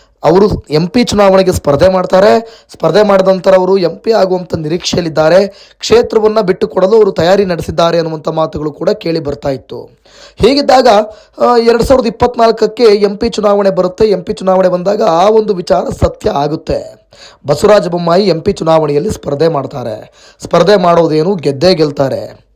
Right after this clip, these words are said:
ಗೆದ್ದ ನಂತರ ಅವರು ಎಂ ಪಿ ಆಗ್ತಾರೆ. ಅದಾದ ಮೇಲೆ ಅವರು ಕ್ಷೇತ್ರಕ್ಕೆ ರಾಜೀನಾಮೆಯನ್ನು ಕೊಡಬೇಕಾಗುತ್ತೆ. ಅಂದ್ರೆ, ಎಮ್ ಎಲ್ ಎ ಆಗಿದ್ದಂಥ, ಶಿಗ್ಗಾವಿ ಕ್ಷೇತ್ರಕ್ಕೆ ಎಮ್ ಎಲ್ ಎ ಆಗಿದ್ದಂಥ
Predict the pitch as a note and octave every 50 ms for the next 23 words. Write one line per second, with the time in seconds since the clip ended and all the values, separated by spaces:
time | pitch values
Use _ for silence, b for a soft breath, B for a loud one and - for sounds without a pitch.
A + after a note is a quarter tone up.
0 | _ - C#3 G3+ A#3 - B3 A#3 G#3+ F#3+ F3 - C4+ C#4+ C#4+ C4 C4+ C4+ C4 A3+
1 | G#3 A#3 G#3 F3+ F3 E3+ - - C3 G#2+ - - - A#2+ - _ _ _ _ _
2 | _ - - D3 G3+ A#3 B3+ C#4 C#4 B3 A#3+ A#3+ A#3+ B3 A#3+ A3+ G#3+ A3 - -
3 | - - - G3+ A3 G#3+ - F#3+ F#3 - F#3+ G3 F3 E3+ F3+ F#3 G3+ G3+ F3+ E3+
4 | E3 D#3+ D3+ F#3+ G3+ - F#3 F3 E3+ E3 D#3+ E3 D3+ C#3 C3+ C3 - C3+ C#3+ E3+
5 | E3 D#3 D3+ F3 G3 G#3+ G#3+ G3+ F3+ F3 D#3+ D#3+ D#3 D3+ D3 C#3+ C#3+ - D3 C#3+
6 | C#3+ C#3+ C#3+ C#3 C3+ F#3 G3 G3+ G3 - - - E3 - - - - - D3+ C#3+
7 | C#3 D#3 F3+ F#3+ F#3 F3 D#3+ D3+ D3 D3+ C3+ C#3 C#3 C#3 -